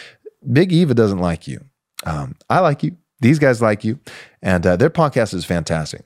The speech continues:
And I've gotten to know them. I've been listening to them. They have a small following, um, at this point. Uh, they're, they're new to podcasting, but the,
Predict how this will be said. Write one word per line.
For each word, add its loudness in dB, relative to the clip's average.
And -2
I've 0
gotten 0
to -2
know 4
them. 2
I've 0
been -2
listening 0
to 0
them. 2
They 2
have -2
a -2
small 0
following, -2
um, -6
at -4
this 0
point. -2
Uh, -4
they're, 0
they're 0
new 2
to -2
podcasting, 0
but 0
the, 0